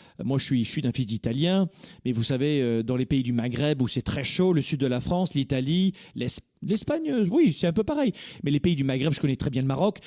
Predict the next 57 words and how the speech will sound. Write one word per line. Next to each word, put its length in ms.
c'est 180
des 120
sangs 200
chauds 260
quand 160
même, 160
hein. 160
Les 120
portes, 260
elles 160
claquent, 300
c'est « 100
Moyen, 200
yallah ! » 560
C'est, 160
ça 160
rit 160
très 160
fort 200
et 40
ça 140
pleure 220
très 120
fr-, 220
très 200
fort, 280
hein. 140
C'est 120
très, 300
euh, 100
c'est, 280
c'est, 320
c'est 180
très 180
impulsif. 520
Euh, 560
et, 280
euh, 140
et, 240
et 20
moi, 140
je 80
m'en 100
suis 140
mordu 360
les 140
dents 220
de 80
prendre 240
des 80
décisions 560
sur, 260
sur 140
le 100
coup 180
comme 180
ça. 180